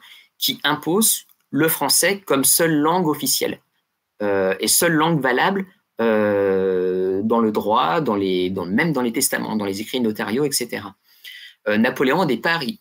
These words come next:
il est dans cette ligne-là. Et puis, à partir de dix-huit cent sept, euh, il se rend compte que c'est plus possible.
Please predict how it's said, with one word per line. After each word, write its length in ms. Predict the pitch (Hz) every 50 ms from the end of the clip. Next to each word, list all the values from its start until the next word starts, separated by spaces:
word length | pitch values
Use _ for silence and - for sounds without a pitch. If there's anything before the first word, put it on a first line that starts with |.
| _ -
il 160 | 120 113 123
est 140 | 165 180 175
dans 100 | 131 117
cette 240 | - - 113 104 -
ligne-là. 720 | 104 95 98 110 139 135 113 104 101 117 165 220 - - _ _ _ _ _ - - - _ _ _ _ _ _ _ -
Et 120 | 120 117
puis, 240 | 117 - - - 196
à 40 | -
partir 320 | - 117 - - 139 131
de 40 | 117
dix-huit 200 | 117 110 110 107
cent 140 | - 104 95
sept, 440 | - - 78 - - - - - _ _ _ _ _ _ _ _ _ _ _ _ -
euh, 220 | 95 78 69 71
il 80 | 67 -
se 180 | - - - -
rend 100 | 107 104
compte 160 | - 135 131
que 80 | - 113
c'est 140 | - 107
plus 140 | 104 - 113
possible. 460 | 110 117 113 - - 143 127 113 107